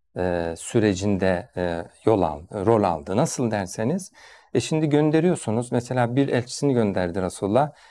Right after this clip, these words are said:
Elçisini katlettiler. Allah'ın Resulü de elçisinin katledilmesi üzerine ordu hazırladı. Yanı sıra siz bir coğrafyaya gidiyorsunuz.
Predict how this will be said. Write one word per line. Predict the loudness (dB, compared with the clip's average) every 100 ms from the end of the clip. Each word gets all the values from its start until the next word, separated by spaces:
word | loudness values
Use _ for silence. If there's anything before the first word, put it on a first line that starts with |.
| _
Elçisini | 0 2 0 0 0
katlettiler. | -2 -4 -8 -6 -8 -8 -14 _ 0
Allah'ın | 4 6 4 2
Resulü | 0 0 2
de | 2
elçisinin | 0 -4 -8
katledilmesi | -6 -6 -4 -4 -6 -6 -8
üzerine | -4 -2 -2 -2 -14 _ 2
ordu | 4 2 0
hazırladı. | -2 -4 -6 -10 -12 -20 _ -20 _ 2
Yanı | 4 4
sıra | 0 -2
siz | 0 0 -2 -6 _ 2
bir | 4 6
coğrafyaya | 4 4 2 2 2
gidiyorsunuz. | 2 0 -2 -2 -2 -4 -6